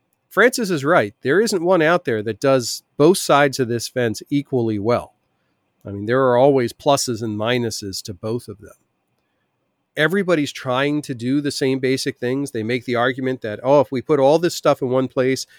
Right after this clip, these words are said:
we can kill email." That's one of the things you hear a lot with these things, that they're email killers. Uh, but you can also simplify finding your files and keep your tasks on task and all of, all the lovely marketing hype.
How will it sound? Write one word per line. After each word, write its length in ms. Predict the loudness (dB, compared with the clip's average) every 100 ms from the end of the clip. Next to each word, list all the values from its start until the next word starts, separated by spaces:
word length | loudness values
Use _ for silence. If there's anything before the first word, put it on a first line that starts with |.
| _
we 120 | 0 2
can 200 | 2 0
kill 440 | -2 2 2 0
email." 580 | -2 -2 -2 -4 -6 -10
That's 180 | -8 0
one 120 | 0
of 60 | 0
the 60 |
things 260 | -2 -4 -4
you 80 | -2
hear 180 | 0
a 60 | 2
lot 200 | 0 -2
with 100 | -4
these 200 | -14 -14
things, 260 | -16 -16 -14
that 100 | -8
they're 160 | -8 -4
email 380 | 0 0 0 -4
killers. 580 | -8 -10 -10 -16 -20 _ _ _ _ _ -20
Uh, 120 | _ _ _ _ _
but 180 | 0 0
you 80 | -4
can 120 | 0
also 580 | 2 2 2 2 2 -2 _ _
simplify 800 | -6 2 2 2 0 2 2 0 -2
finding 420 | 0 0 0 -2
your 160 | -2
files 600 | -2 0 2 0 -4 -8
and 160 | -10 -12
keep 240 | -8 -6
your 100 | -4
tasks 580 | -6 -2 -2 -2 -6 -4
on 260 | -2 -2 -4
task 500 | -4 -2 -2 -8 -8
and 120 | -8
all 300 | -2 2 2
of, 120 | 2 -2
all 160 | -2 0
the 120 | 2
lovely 340 | 2 2 2 -2
marketing 560 | 2 0 0 -6 -6
hype. 300 | -10 -12 -14